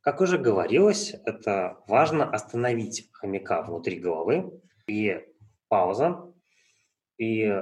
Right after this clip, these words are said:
дойти до тишины, э, определённо, чтобы посмотреть внутрь себя, что со мной происходит, вообще этого хомяка внутри себя увидеть, вот этот цикл, да. Потому что тревожность, которая нас, э, очень постоянно вот,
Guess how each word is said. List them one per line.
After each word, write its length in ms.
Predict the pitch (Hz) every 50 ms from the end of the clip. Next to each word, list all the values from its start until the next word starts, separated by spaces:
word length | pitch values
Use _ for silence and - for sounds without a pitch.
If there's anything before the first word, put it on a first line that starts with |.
| - 95
дойти 320 | 98 104 104 - - 170
до 140 | 131 117 117
тишины, 480 | 117 - - - - 117 101 87 71 - - _ _ _ _ _ _ - - - -
э, 40 | -
определённо, 600 | 95 95 92 87 - 95 90 92 120 156 175 170
чтобы 320 | 127 - - 113 104 98 -
посмотреть 440 | 110 - - 110 117 135 123 -
внутрь 220 | - 110 104 - 113
себя, 280 | - - 110 107 147
что 180 | 190 - - 123
со 140 | 113 - 107
мной 180 | 104 101 95
происходит, 360 | - 113 101 - - 156 151 -
вообще 240 | - - - 156
этого 180 | 139 - 113 98
хомяка 420 | - - 110 101 98 - - 147 135
внутри 220 | 107 98 - 117
себя 200 | 117 - - 110
увидеть, 400 | 110 110 107 120 123 104 87 -
вот 120 | 92 87 -
этот 240 | - - 95 -
цикл, 360 | - - - - - - 80 78
да. 200 | 87 98 104 101 104 - - - - - - - - - _ -
Потому 260 | 107 110 110 120 120
что 160 | 117 - 117
тревожность, 640 | 110 - 117 120 117 123 160 185 170 143 123 107 -
которая 340 | - - - - 107 107 101
нас, 360 | 107 104 95 - - - -
э, 40 | 92 85 82 90 92 -
очень 240 | - 95 - - 101
постоянно 480 | - 101 - - 107 98 92 90 85 82
вот, 140 | 82 82